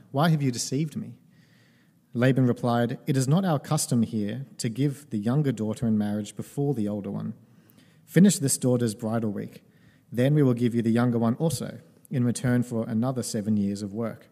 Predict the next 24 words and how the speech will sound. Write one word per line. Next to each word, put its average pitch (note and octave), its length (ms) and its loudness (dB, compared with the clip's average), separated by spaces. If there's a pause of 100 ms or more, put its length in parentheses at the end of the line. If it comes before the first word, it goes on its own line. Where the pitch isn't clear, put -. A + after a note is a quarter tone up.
(680)
And B2 140 0
Jacob D3 300 0
did C3+ 180 -2
so. G#2 220 -8 (1040)
He B2+ 120 -4
finished D3+ 360 2
the A#2+ 80 0
week A#2+ 220 -2
with A2+ 100 -4
Leah, A2 340 -2 (500)
and B2+ 100 2
then C3+ 160 6
Laban B2+ 340 4
gave A#2+ 240 2
him, A2+ 300 2 (240)
gave C3 220 2
him B2 140 2
his G#2 220 0
daughter A2 320 -2
Rachel A2 420 -2
to G#2+ 100 -8
be G#2+ 120 -2
his G#2 140 -4
wife. A2+ 380 -8